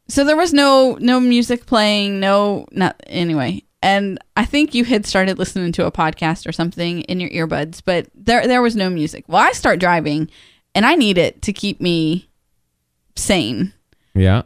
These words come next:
Speaker 1: And, um, so Megan gets in the front seat. You're in the back seat with the other two, and she turns on Taylor Swift,
Speaker 2: Ugh.
Speaker 1: which has to, like, grate on your nerves
Speaker 2: It
Speaker 1: terribly.
Speaker 2: does.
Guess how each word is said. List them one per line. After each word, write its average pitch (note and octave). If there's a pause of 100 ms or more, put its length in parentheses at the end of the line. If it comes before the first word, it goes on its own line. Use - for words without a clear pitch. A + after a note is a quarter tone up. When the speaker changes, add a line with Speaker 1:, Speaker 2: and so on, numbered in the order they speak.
(120)
Speaker 1:
And, G#3+
um, E3+
so A3+
Megan D#4+
gets A#3+
in G#3
the G3+
front F#3+
seat. -
You're A#3
in C4
the A#3+
back G3+
seat -
with -
the F3
other E3+
two, D#3+
and -
she A#3+
turns E4
on A3+
Taylor F#3
Swift, -
Speaker 2:
Ugh. E2
Speaker 1:
which F2+
has C#4+
to, A#3
like, F3+
grate F3+
on E3
your D#3+
nerves E3
Speaker 2:
It -
Speaker 1:
terribly. F2+
Speaker 2:
does. G#2